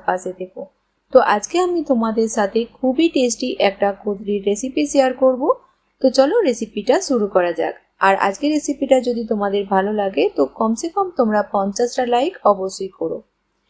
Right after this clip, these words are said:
তো এখানে আমি আড়াইশো গ্রাম কুদরিকে এইভাবে দেখো দু টুকরো করে কেটে নিয়েছি। ভালো করে ধুয়ে নেওয়ার পর, আর কুদরি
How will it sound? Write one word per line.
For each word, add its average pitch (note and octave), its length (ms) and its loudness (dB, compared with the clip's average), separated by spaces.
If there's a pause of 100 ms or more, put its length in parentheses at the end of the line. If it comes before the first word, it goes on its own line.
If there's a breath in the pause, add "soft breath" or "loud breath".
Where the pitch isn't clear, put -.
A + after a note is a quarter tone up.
(280)
তো D4 60 2 (220)
এখানে E4+ 260 0 (120)
আমি C4 140 0 (300)
আড়াইশো C4 340 0
গ্রাম C#4+ 260 2 (380)
কুদরিকে B3 540 0 (280)
এইভাবে C4+ 340 4 (140)
দেখো G3+ 260 0 (640)
দু A3 240 -2 (100)
টুকরো D4+ 240 2 (100)
করে D4+ 140 2 (120)
কেটে G#3+ 280 2
নিয়েছি। F3 260 -6 (200)
ভালো C4 260 4
করে C#4+ 220 2 (140)
ধুয়ে A3+ 320 0
নেওয়ার G#3+ 220 0 (100)
পর, A#3 160 4 (2250)
আর G#3 140 2 (120)
কুদরি C#4 300 4